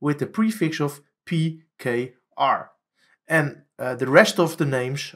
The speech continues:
are generated by Packer. So, uh, everyone, uh, the P K R virtual machine will have a different name. So it cre-, it generates a virtual machine with a corresponding network card and a key vault.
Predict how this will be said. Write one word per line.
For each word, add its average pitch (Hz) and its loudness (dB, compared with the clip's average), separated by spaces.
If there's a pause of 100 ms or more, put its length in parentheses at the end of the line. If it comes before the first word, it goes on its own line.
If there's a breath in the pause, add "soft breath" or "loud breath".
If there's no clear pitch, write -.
are 113 -4
generated 131 0
by 110 -2
Packer. 131 -2
So, 117 -4
uh, 117 -8
everyone, 139 2 (120)
uh, 117 -12
the 123 -4
P 151 -6
K 131 0
R 104 -4
virtual 131 -6
machine 117 -10
will 120 -6
have 110 -8
a - -10
different 139 -6
name. 131 -2 (920 soft breath)
So 175 4
it 170 -4 (160)
cre-, - -4
it 165 -4
generates 202 4
a 147 -6
virtual 262 -4
machine 180 -6 (340)
with 175 4
a 196 4
corresponding 185 2
network 180 0
card 120 0 (540)
and 185 2
a 156 4
key 180 0
vault. - -12